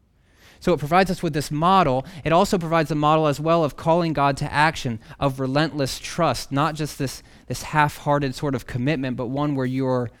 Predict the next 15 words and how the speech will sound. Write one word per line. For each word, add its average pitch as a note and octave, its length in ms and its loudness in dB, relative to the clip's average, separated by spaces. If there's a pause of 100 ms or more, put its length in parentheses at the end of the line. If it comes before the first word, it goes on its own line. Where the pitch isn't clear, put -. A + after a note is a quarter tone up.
(320)
banking D#3+ 600 0
on C#3 160 -2
God C3+ 320 2
to - 100 -8
do D3 320 0
work B2+ 540 0
because B2+ 260 -2
of A#2+ 140 -6
what C3+ 160 -2
he C3+ 120 -4
has A#2+ 140 -2
done B2 260 -2
in A#2 80 -4
the A#2 80 -8
past. - 600 -14